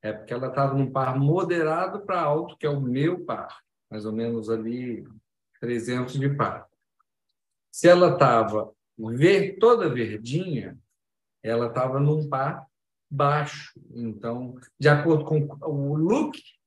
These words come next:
do coral, você já sabe o que que ela pode topar. Então, às vezes, o coral que eu conheço bem, eu até vou um pouquinho mais atrevido aí nessa, nessa subida, sabendo que ele já tava acostumado.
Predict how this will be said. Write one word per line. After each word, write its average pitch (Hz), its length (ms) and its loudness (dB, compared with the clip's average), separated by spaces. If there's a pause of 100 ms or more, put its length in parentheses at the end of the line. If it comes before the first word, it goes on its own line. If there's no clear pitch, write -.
(160)
do 143 140 0
coral, 135 680 -4 (280)
você 151 180 2
já 170 160 2
sabe 170 340 -2
o 170 100 -2
que 185 320 -2
que 202 80 -4
ela 190 300 -4
pode 156 340 2
topar. 123 540 -6 (840)
Então, 127 440 0
às 143 220 4
vezes, 151 260 4
o 156 120 2
coral 143 360 0
que - 100 -6
eu 175 140 -4
conheço 165 720 0
bem, 151 480 -2 (840)
eu 135 140 2
até 160 320 0
vou 196 240 0
um 196 80 -4
pouquinho 175 420 -4
mais 170 280 -2
atrevido 151 680 0
aí 127 160 0
nessa, 120 640 -2
nessa 117 340 -4
subida, 160 720 0 (840)
sabendo 147 500 6
que 151 80 0
ele 156 80 0
já 156 140 2
tava 160 220 -2
acostumado. 143 640 -4